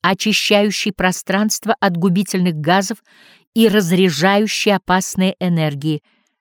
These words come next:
И пусть люди назовут этот луч лучом Матери Мира. А пока что каждая страна ищет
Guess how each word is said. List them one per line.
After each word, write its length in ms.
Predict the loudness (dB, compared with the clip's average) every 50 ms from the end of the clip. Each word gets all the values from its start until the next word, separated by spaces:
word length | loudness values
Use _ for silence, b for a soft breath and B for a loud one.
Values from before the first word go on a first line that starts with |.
| _ _ _ _
И 100 | -2 -2
пусть 400 | -2 0 0 0 0 0 -6 -6
люди 440 | -2 0 0 2 4 4 2 4 2 2
назовут 560 | 2 2 2 2 0 0 0 -2 -4 _ -8 -10
этот 420 | -10 -10 -8 -8 -12 -12 -14 _ _ b b b b b
луч 540 | -4 -2 -2 -4 -6 -8 -10 -14 -14 -14 b b b b b b
лучом 600 | b -8 -8 -8 -8 -6 -4 -2 0 0 0 -2 -4 _ _ _ _ _ _ _ _ -8
Матери 460 | -4 -2 -2 -2 -2 -4 -4 -4 -2
Мира. 400 | -2 -4 -4 -6 -8 -10 -12 -16 _ _ _ _ _ _ _ _ _ _ _ _ _ _ _ _ _ _ _
А 100 | -8 -6
пока 260 | -2 -2 -2 -2 -2 -4
что 180 | -2 -4 -4
каждая 360 | 0 0 0 0 0 -2 -2
страна 400 | -2 -2 -2 0 0 2 2 0
ищет 520 | 0 -2 -4 -4 -4 -4 -4 -6 -6 -8